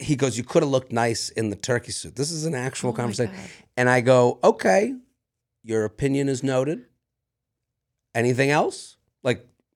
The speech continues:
Speaker 1: okay,
Speaker 2: Right.
Speaker 1: now that we've had
Speaker 2: Did,
Speaker 1: that.
Speaker 2: did you get this stuff in, like, middle school? Were these, was this the commentary then too?
Speaker 1: It must have been, but I didn't, maybe I didn't hear it.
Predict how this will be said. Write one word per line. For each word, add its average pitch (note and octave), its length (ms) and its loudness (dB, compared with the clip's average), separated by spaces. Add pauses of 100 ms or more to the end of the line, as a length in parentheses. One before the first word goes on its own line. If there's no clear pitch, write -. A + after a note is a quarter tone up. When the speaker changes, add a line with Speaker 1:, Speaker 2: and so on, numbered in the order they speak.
Speaker 1:
okay, C3+ 340 2
Speaker 2:
Right. D3 100 0
Speaker 1:
now C3+ 220 6
that C#3+ 160 4
we've C#3+ 200 2
had B2 300 2
Speaker 2:
Did, A2 120 -4
Speaker 1:
that. A#2+ 220 4
Speaker 2:
did G#3+ 160 -4
you C4 80 -4
get D#4 160 0
this D4+ 160 -4
stuff A#3 260 0
in, G3+ 100 0
like, E3 180 0
middle F3+ 200 0
school? B3+ 380 -2
Were F3 100 -2
these, F3+ 200 -4
was F3+ 100 -4
this F#3 140 -4
the - 80 -14
commentary F3+ 560 -4
then E3 200 -8
too? G3 320 -4
Speaker 1:
It F3 160 6
must F3+ 340 2
have B3 120 2
been, G3 160 8
but E3+ 100 6
I D#3+ 60 8
didn't, D#3+ 160 4
maybe D#3+ 160 6
I E3 60 6
didn't D#3 180 2
hear C3 240 4
it. - 180 4